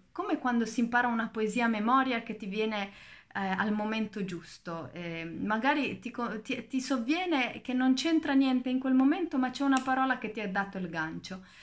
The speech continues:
Ehm, gli albi o i libri fanno così quando ne incontriamo tanti di bella qualità e quando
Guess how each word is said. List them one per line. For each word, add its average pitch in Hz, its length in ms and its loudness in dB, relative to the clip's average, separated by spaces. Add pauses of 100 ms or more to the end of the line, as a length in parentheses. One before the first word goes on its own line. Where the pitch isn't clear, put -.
(380)
Ehm, 196 800 -4
gli 240 160 -4
albi 247 540 0
o 202 100 -8
i 208 80 -2
libri 233 320 2
fanno 226 360 0
così 233 380 -2
quando 214 320 -2
ne 202 80 -4
incontriamo 196 640 -4
tanti 311 400 0
di 214 100 -4
bella 202 300 -2
qualità 190 640 0 (480)
e 214 140 -8
quando 202 680 2